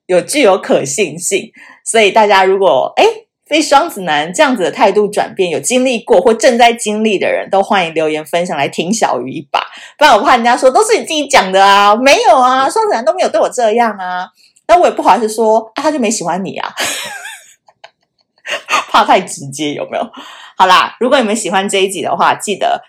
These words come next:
苹果I O S系统的朋友要记得帮我多多的按赞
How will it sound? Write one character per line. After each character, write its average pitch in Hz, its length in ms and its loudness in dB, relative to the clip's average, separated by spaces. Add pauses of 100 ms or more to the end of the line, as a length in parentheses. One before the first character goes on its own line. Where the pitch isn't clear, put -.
苹 202 140 0
果 202 120 2
I 190 160 2
O 190 100 2
S 185 100 -8
系 180 200 -6
统 147 160 -10
的 135 80 -8
朋 147 240 -10
友 139 100 -4
要 165 160 0
记 185 140 -2
得 160 120 -2
帮 175 160 -4
我 160 80 -4
多 175 180 0
多 180 160 0
的 175 180 2 (300)
按 196 340 -2 (100)
赞 302 220 0